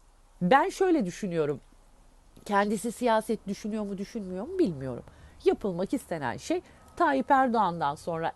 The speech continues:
eğer siyasete atılırsa Selçuk Erdoğan, Selçuk, e, Bayraktar'ın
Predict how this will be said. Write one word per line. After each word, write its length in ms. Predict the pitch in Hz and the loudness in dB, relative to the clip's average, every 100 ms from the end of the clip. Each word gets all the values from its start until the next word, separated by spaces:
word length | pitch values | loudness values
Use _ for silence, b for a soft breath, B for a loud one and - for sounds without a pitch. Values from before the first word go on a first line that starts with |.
| - | -2
eğer 260 | 208 214 | 0 2
siyasete 600 | 214 - 196 196 208 - | 0 0 2 2 0 -2
atılırsa 600 | - 208 269 247 214 - | -2 -2 0 -2 -2 -4
Selçuk 460 | 392 - 285 247 233 - | -6 0 0 0 -6 -4
Erdoğan, 520 | 247 277 269 208 165 - | 0 2 2 0 -2 -4
Selçuk, 420 | - 208 208 240 - b b b b | -2 -2 -2 -8 -12 b b b b
e, 200 | 180 180 | -2 0
Bayraktar'ın 720 | 190 220 254 330 - 160 226 | 2 4 4 2 -2 -2 -4